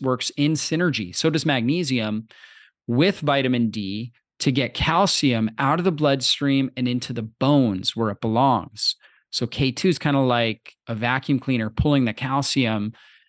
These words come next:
out of the bloodstream and helping get it into the bones. And that's important because if we have too much calcium in our blood, that can contribute to joint degeneration, to arterial sclerosis,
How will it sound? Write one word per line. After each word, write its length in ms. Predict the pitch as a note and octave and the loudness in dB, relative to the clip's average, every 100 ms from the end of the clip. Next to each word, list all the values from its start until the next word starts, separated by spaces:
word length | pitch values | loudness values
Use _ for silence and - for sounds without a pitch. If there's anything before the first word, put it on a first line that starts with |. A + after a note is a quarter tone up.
| _ _ _ | _ _ _
out 420 | A2+ C3+ D3 D3+ - | 0 2 2 2 0
of 200 | C#3 B2 | 0 0
the 100 | A#2+ | 0
bloodstream 680 | B2 A#2+ A2+ - C#3 B2+ A#2 | 2 0 0 -4 -2 -2 -2
and 80 | |
helping 300 | A2+ A#2 A#2+ | -2 -2 -2
get 120 | A2+ A#2 | -2 -2
it 60 | |
into 240 | A2+ G#2+ F#2+ | -2 -4 -6
the 60 | |
bones. 400 | F#2 D#3 D#3+ B2 | -2 2 4 2
And 40 | D3 | 0
that's 160 | F3 | -2
important 420 | F#3+ - G#3+ F3+ | -4 0 -2 0
because 200 | C3+ B2 | -2 -4
if 100 | A#2 | -6
we 80 | A#2+ | -2
have 140 | C3+ B2 | -2 0
too 100 | E3 | -2
much 180 | D3 | -2
calcium 760 | - - C#3+ E3 - B2 A2+ C#3+ _ _ | -2 -2 0 0 0 -2 -2 -6 _ _
in 120 | C3+ | -2
our 140 | A#2 G#2 | 0 -2
blood, 680 | A2+ B2+ F#3 F#3 C3 B2+ - - - _ _ _ | 0 2 4 2 2 -2 -8 -20 -20 _ _ _
that 280 | A#2 C3 C#3 | -2 0 -2
can 500 | D3 C3+ C3+ C3 B2 | -2 0 0 0 -2
contribute 760 | C3+ C3 - D3+ D3 D3 B2+ - | -4 -4 -2 -2 2 2 0 -4
to 600 | - C3 B2+ B2 B2 A#2 | -2 0 2 0 -2 -4
joint 280 | - C3 B2 | -4 -2 -2
degeneration, 1080 | B2+ B2+ A#2+ A2+ A#2+ B2 - C3 B2+ B2 A#2 | -2 0 0 0 0 2 2 0 0 -2 -4
to 460 | - A2+ G#2 G2+ - _ | -6 -4 -2 -4 -8 _
arterial 540 | G#2+ G#2+ - C3+ B2+ A#2 | -4 -4 2 4 4 4
sclerosis, 1000 | - G#2+ G2+ C#3 C3 - C3+ B2+ - | 0 0 0 2 2 0 0 0 -2